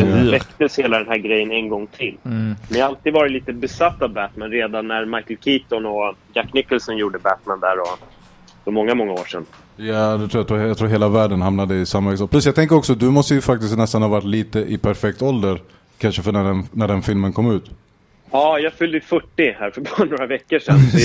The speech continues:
Speaker 1: jag gick i plugget och fick faktiskt låna en sån här...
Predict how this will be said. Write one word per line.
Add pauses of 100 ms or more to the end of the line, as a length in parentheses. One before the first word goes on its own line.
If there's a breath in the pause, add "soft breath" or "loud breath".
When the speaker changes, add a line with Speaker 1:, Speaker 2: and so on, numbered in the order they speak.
(120)
Speaker 1:
jag
gick
i
plugget
och
fick
faktiskt
låna
en
sån
här...